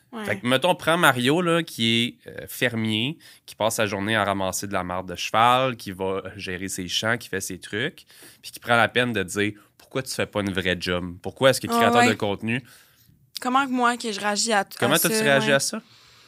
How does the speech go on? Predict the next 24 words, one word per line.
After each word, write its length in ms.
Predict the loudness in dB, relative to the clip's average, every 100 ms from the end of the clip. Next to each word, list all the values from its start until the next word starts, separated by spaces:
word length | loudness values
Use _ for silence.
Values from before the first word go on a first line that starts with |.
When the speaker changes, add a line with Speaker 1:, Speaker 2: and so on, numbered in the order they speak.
| _ -20 _ _ -20 -12
Speaker 1:
Ben 340 | -2 0 0 -4 _ _ _
Speaker 2:
Sachant 360 | 2 4 6 6
que 60 | 6
t'as 100 | 6
pas 180 | 8
l'air 340 | 10 10 10 8
dans, 160 | 6 4
dans, 80 |
dans 120 | 2 2
la 120 | 2
confrontation, 1000 | 0 -4 -4 -6 0 0 0 -2 -4 -2
je 60 |
pense 160 | -2 0
pas 80 | 0
que 60 | 0
tu 80 | -2
Speaker 1:
Mhm. 60 |
Speaker 2:
répondrais 460 | 0 0 2 0 0
quoi 100 | -4
que 60 |
ce 60 | -6
soit 140 | -4 -2
à 20 |
Mario, 440 | -2 -2 -4 -6